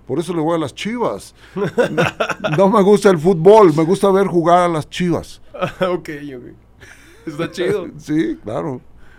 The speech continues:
Speaker 1: Después cuento toda la historia con respecto a las Chivas, ¿no?
Speaker 2: ¿Dirías
Speaker 1: Este
Speaker 2: que tu, también tu manera de hacer política entonces es hacer música?
Speaker 1: Sí, pues pregonar con el ejemplo, a final de
Speaker 2: Claro.
Speaker 1: cuentas, con todas sus imperfecciones, insisto.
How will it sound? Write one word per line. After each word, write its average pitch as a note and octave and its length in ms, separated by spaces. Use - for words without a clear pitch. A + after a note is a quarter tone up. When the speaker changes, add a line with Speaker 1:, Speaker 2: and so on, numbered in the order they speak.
Speaker 1:
Después C3+ 380
cuento C#3+ 340
toda C3 200
la A#2+ 80
historia C#3+ 380
con G2+ 140
respecto G#2+ 560
a G2 80
las F#2 160
Chivas, F#2 500
¿no? G2+ 100
Speaker 2:
¿Dirías F3 300
Speaker 1:
Este - 80
Speaker 2:
que F#3+ 100
tu, D3+ 220
también D#3 340
tu F3+ 80
manera D3+ 360
de C3+ 100
hacer D3+ 300
política D3+ 380
entonces C3+ 440
es C#3 220
hacer B2+ 260
música? - 460
Speaker 1:
Sí, F#3 640
pues D3 220
pregonar D3 480
con D3 160
el B2 100
ejemplo, B2 580
a G2+ 60
final G#2 300
de A#2 80
Speaker 2:
Claro. A#2+ 180
Speaker 1:
cuentas, C3+ 360
con D3+ 180
todas G#3+ 220
sus F#3 200
imperfecciones, D#3 920
insisto. C3 680